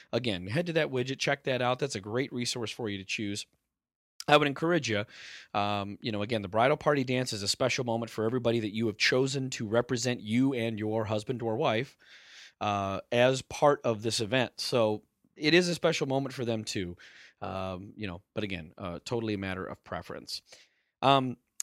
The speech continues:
bouquet toss, garter toss. Some people are, uh, some people don't always do it. You know, it's, me personally,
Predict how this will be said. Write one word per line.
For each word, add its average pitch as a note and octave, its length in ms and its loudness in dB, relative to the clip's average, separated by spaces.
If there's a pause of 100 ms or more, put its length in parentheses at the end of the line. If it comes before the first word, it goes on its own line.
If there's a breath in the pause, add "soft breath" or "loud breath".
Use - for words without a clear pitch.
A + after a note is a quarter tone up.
(320)
bouquet F#3 400 8
toss, A3+ 440 4
garter F#3+ 300 6
toss. G#3 380 4 (100)
Some B3+ 340 4
people A#3 460 4
are, G3+ 300 4 (600)
uh, D3 440 -4 (520)
some F#3 200 -2
people G#3+ 200 0
don't D#3+ 400 0 (140)
always E3 420 0
do D#3+ 200 0
it. - 180 -4
You A2+ 140 -4
know, A2 160 -2
it's, - 400 -4 (1040)
me E3+ 260 2
personally, G3+ 500 2